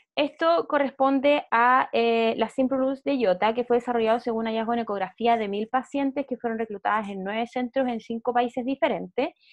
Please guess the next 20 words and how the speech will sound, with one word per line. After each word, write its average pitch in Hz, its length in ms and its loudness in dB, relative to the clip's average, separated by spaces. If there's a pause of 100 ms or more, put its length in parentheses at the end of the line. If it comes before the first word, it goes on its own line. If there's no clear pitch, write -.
(200)
y 285 100 0
permiten 302 360 2
a 302 60 4
los 294 120 4
ecografistas 262 600 0
de 269 80 0
diferentes 233 500 -2
niveles 277 320 2
de 277 60 0
experiencia 269 580 0
caracterizar 233 680 0
de 240 100 -2
forma 233 200 -4
uniforme 240 440 -2
las 277 120 2
lesiones 269 380 -2
y 269 100 -2
predecir 233 380 -2
su - 160 -6
riesgo. 151 360 -6